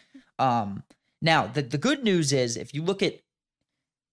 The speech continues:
and we'll get to the, and I, I, I'll save this for the Ravens topic. There, there is some good news for non-Bengals fans,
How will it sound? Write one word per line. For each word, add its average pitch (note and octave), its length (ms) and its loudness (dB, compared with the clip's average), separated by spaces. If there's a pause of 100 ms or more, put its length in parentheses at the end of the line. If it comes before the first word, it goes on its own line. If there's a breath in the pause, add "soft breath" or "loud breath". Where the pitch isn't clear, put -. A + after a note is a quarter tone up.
and D#3+ 380 -4
we'll D#3+ 80 0
get F#3 160 0
to E3 80 -4
the, D3+ 140 2
and D#3+ 460 4
I, E3 100 4
I, - 20 -
I'll E3+ 200 0
save E3 260 0
this D3 120 0
for D3 100 -4
the B2+ 120 -2
Ravens A2+ 340 -2
topic. A2 320 -4
There, B2 160 -6
there C3+ 140 0
is D3 160 -2
some C3+ 140 -2
good C3+ 180 0
news A#2+ 240 -4
for A#2 120 -8
non-Bengals A2+ 720 -4
fans, G2+ 440 -10